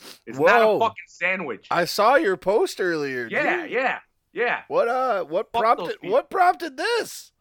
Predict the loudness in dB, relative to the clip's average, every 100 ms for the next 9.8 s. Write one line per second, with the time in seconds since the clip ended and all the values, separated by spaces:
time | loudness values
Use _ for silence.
0 | -4 -4 -2 -6 -2 -2 -2 -6 -6 -10
1 | -8 -6 -6 -8 -8 -4 -4 -2 0 0
2 | 0 -4 -2 -4 -4 -2 -2 -2 -2 -2
3 | -2 -6 _ _ -6 -4 -6 -4 -4 -2
4 | -4 -4 -6 _ _ _ _ _ -4 -2
5 | -2 0 0 -2 -4 -8 -8 -6 -4 -8
6 | -10 -12 -8 -2 -2 -4 -8 -4 -4 -4
7 | -10 -8 -4 -2 -2 -6 -4 -4 -4 -4
8 | -2 -2 -6 -16 _ _ _ _ _ _
9 | -8 -8 -10 -12 -10 -8 -8 -10